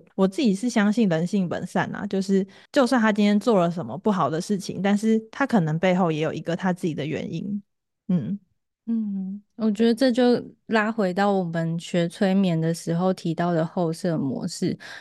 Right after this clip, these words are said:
Speaker 2: 就对方可能他讲的话不是完整句，
Speaker 1: 嗯。
Speaker 2: 所以我们必须要就是先去理解一下他说这句话真正的意思，或他想要达到的目的到底是什么，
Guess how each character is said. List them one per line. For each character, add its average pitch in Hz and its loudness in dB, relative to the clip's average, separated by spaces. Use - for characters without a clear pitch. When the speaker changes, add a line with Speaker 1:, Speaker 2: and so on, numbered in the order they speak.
Speaker 2:
就 240 2
对 220 4
方 196 0
可 202 0
能 151 -2
他 190 0
讲 - -4
的 - -8
话 190 -2
不 165 -4
是 185 -2
完 165 -2
整 - -4
句， - -4
Speaker 1:
嗯。 226 8
Speaker 2:
所 208 6
以 202 10
我 208 6
们 170 2
必 196 -2
须 185 0
要 180 2
就 190 -4
是 180 0
先 233 6
去 233 2
理 196 0
解 214 2
一 160 2
下 196 0
他 202 -2
说 214 4
这 208 2
句 196 0
话 175 -2
真 202 0
正 220 2
的 175 0
意 190 -2
思， 180 0
或 196 2
他 190 -2
想 165 -4
要 175 2
达 170 -2
到 185 0
的 175 0
目 185 2
的 175 0
到 165 2
底 151 -4
是 175 -4
什 - -6
么， - -10